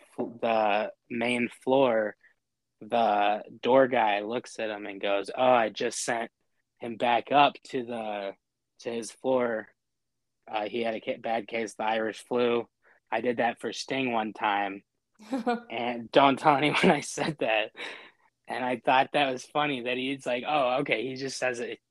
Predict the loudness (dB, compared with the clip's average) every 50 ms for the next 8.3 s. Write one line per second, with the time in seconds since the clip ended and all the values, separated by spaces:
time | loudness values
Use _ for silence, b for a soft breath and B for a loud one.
0 | _ _ _ _ _ _ -2 0 0 0 0 -2 -6 -8 -6 -6 -6 2 4 4
1 | 4 4 _ _ -8 -4 -2 -2 -2 0 0 0 2 0 2 4 6 8 8 8
2 | 8 6 4 4 2 2 0 0 0 0 -2 -2 -2 -4 -6 -8 _ _ _ _
3 | 6 6 6 6 6 6 6 6 6 2 0 -2 -2 -4 -4 -6 -6 -8 -10 -10
4 | -12 -14 -18 -20 _ _ _ _ _ _ _ _ _ _ _ _ _ _ _ _
5 | _ -8 -6 -2 -2 0 0 0 0 0 -2 -2 -4 -6 b b b b b b
6 | _ _ _ _ _ _ _ _ _ _ -20 -20 -20 -20 _ _ _ -20 -10 -2
7 | 0 2 4 4 4 6 6 6 6 6 4 2 2 2 2 2 0 0 2 0
8 | 0 0 -2 -2 -4 -6